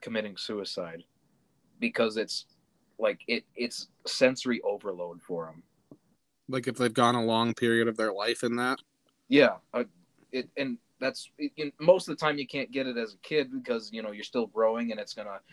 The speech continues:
Speaker 1: you know,
Speaker 2: Yeah.
Speaker 1: but so which, it's, so it's unfortunate. I don't know the, exactly, I don't know the exact number.
Speaker 2: Well, I know deaf, the deaf, they don't even view theirs as a disability. Like, they'd be pretty, they'd be pretty offended if you called it that, 'cause a lot of them,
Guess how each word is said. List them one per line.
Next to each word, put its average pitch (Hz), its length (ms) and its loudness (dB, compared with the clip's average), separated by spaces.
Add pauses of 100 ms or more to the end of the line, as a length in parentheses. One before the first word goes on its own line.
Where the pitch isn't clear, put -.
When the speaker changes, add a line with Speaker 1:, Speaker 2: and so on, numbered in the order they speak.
(160)
Speaker 1:
you 117 100 0
know, 123 120 2
Speaker 2:
Yeah. 110 160 -4 (420)
Speaker 1:
but 180 220 0 (200)
so - 180 2
which, 131 280 0
it's, 151 180 2
so 165 120 6
it's 147 100 0
unfortunate. 127 640 0
I 135 80 4
don't 185 160 0
know 160 140 0
the, 170 80 2
exactly, 135 360 2
I 120 40 -2
don't 123 180 -4
know 123 80 -4
the 113 80 -6
exact 101 300 -4
number. 98 280 -12
Speaker 2:
Well, 147 120 12
I 180 100 12
know 196 220 10
deaf, 143 540 2
the 131 160 -4
deaf, 143 460 4
they 143 120 2
don't 185 160 0
even 147 240 0
view 131 160 0
theirs 120 240 -2
as 117 100 -8
a 107 60 -12
disability. 104 720 -4 (200)
Like, 107 140 -10
they'd 113 160 -4
be 113 100 -8
pretty, 107 520 -2 (320)
they'd 107 120 -6
be 113 100 2
pretty 104 280 0
offended 101 420 -2
if 95 200 -6
you - 60 -8
called 95 340 0
it - 100 -2
that, 110 340 4
'cause 101 140 -2
a 98 40 -2
lot 127 220 8
of 135 80 8
them, 117 260 0